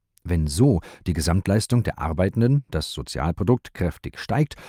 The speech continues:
tut es ihnen nicht weh, einen fairen Teil davon für die wachsende Zahl der Rentner abzuzweigen. Es bleibt dann immer noch ein Wohlstandszuwachs für die Arbeitenden. Über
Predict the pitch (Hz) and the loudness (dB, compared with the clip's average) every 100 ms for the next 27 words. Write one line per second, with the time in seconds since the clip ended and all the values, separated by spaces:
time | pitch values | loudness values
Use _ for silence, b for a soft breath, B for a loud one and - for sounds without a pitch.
0 | B - 175 190 - 165 180 180 - 92 | B -2 0 0 4 4 6 2 0 0
1 | 90 69 - 85 69 65 95 95 82 71 | 2 0 -2 -2 -2 -2 0 2 0 0
2 | 82 98 110 120 139 151 143 95 80 - | 0 0 2 2 2 2 0 0 -4 -4
3 | 82 69 - 76 76 107 131 85 80 - | -4 -4 -2 0 2 2 0 0 0 0
4 | 117 - 101 - - - 85 80 67 60 | -2 -2 -8 -8 -8 -8 -6 -8 -8 -14
5 | _ _ B B B B - 143 - 175 | _ _ B B B B -2 0 4 2
6 | - 87 92 - 139 117 87 82 - 92 | 2 0 0 0 0 2 0 0 0 -4
7 | - - 98 107 - 131 147 - 85 69 | -4 -4 -2 -4 -2 -2 0 -2 -2 -2
8 | 73 76 69 67 - _ _ _ _ _ | -6 -6 -8 -8 -14 _ _ _ _ _
9 | _ _ _ _ _ _ _ - 85 71 | _ _ _ _ _ _ _ -6 -4 -4